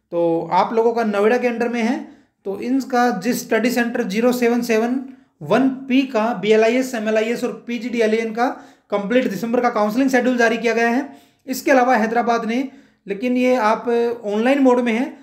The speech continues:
तो सभी अटेंड भी कर सकते हैं। इंडक्शन मीटिंग जुलाई तेईस सेशन की,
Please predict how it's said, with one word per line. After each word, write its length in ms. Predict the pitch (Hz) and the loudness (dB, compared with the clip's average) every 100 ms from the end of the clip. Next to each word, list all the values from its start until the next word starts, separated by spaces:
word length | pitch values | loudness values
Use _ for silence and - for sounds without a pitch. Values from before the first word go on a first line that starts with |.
| _ _ | _ _
तो 60 | 220 | -8
सभी 320 | - 208 254 | -4 0 2
अटेंड 260 | 240 240 220 | 2 0 -4
भी 80 | 247 | -2
कर 140 | 208 | -2
सकते 280 | 208 208 220 | -2 -4 -2
हैं। 440 | 247 - - - | -2 -4 -12 -10
इंडक्शन 420 | 214 214 262 277 262 | 0 2 4 2 2
मीटिंग 260 | 262 254 | 2 0
जुलाई 220 | 233 233 226 | 2 2 2
तेईस 280 | 233 269 | 0 0
सेशन 260 | 240 220 220 | -2 -2 -4
की, 160 | 220 | -2